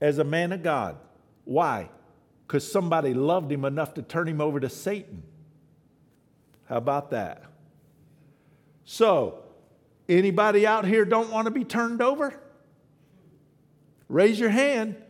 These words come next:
and we'll leave you alone. I have both fingers crossed when I said that. Well, I'll say it again. "We'll leave you alone." <laughs> No, we're coming after you faster.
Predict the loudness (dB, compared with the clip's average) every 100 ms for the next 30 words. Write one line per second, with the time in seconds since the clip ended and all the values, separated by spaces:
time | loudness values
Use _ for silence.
0 | -20 _ _ _ -2 0 2 2 4 2
1 | 4 2 2 0 -6 -16 -20 _ _ _
2 | _ _ _ _ _ _ _ _ _ -2
3 | 2 2 2 2 2 -2 -2 -6 -8 -10
4 | -10 -14 -20 -20 -14 -10 -10 -8 -10 -10
5 | -14 -20 -20 -12 -10 -10 -14 _ -8 -6
6 | -4 -4 -4 -8 -10 -18 _ _ _ _
7 | 2 6 6 4 6 6 6 2 0 -6
8 | -12 -20 _ -20 -20 -20 -20 -20 -20 -20
9 | -6 -6 -6 -10 -16 -20 -20 _ _ -20
10 | -20 _ _ _ _ _ -20 -20 -20 -14
11 | -2 0 4 2 2 0 0 -2 -2 -4
12 | -4 -4 -2 -2 -2 -8 -10